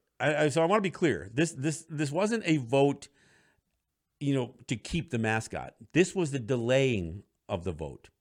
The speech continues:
And, and of course, the problem is they, they, you know,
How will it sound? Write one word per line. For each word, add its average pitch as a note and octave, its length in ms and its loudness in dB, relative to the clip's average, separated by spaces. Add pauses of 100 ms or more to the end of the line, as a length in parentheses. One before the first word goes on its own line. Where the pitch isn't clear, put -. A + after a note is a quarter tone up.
(600)
And, D3+ 340 0 (280)
and F#3 140 2
of F#3+ 80 0
course, C4+ 180 2
the G3+ 80 -2
problem A3 400 0
is D#3 220 -2 (1000)
they, D#3+ 360 2
they, D3+ 300 2 (280)
you F#3+ 180 -4
know, - 40 -2